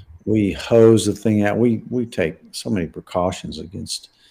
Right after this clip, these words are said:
uh, you know, spreading germs. I'm a germaphobe. I know you are, Ben.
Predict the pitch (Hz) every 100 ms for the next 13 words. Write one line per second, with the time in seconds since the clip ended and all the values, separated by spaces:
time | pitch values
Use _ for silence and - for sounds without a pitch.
0 | _ - - - _ _ - 90 85 87
1 | 85 82 82 _ _ - - - - 92
2 | 90 78 - 90 92 80 73 76 - 113
3 | 82 - 90 90 71 - - - _ _
4 | _ - 120 135 110 110 - 82 - -